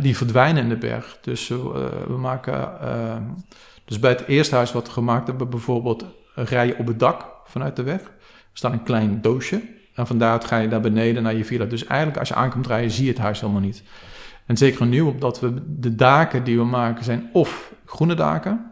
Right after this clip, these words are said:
Dus er staat vegetatie op, de natuurlijke vegetatie van de streek. Eh,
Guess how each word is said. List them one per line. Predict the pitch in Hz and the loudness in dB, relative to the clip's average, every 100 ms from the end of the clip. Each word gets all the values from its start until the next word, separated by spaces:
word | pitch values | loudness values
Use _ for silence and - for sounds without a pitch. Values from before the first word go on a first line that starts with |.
| - | -20
Dus | - | -18
er | - | -10
staat | - - | -10 -8
vegetatie | - - - 151 - 160 | -8 -2 0 0 0 -4
op, | - | -2
de | - | -2
natuurlijke | 120 117 139 143 135 | 0 2 2 2 0
vegetatie | 107 117 120 123 123 - | -2 -4 -4 -4 -4 -4
van | 117 120 | -6 -4
de | 110 | -6
streek. | - 135 190 - - - - - - - - _ | -6 -4 -6 -8 -20 -20 -20 -20 -20 -20 -20 _
Eh, | - 127 127 | -2 0 0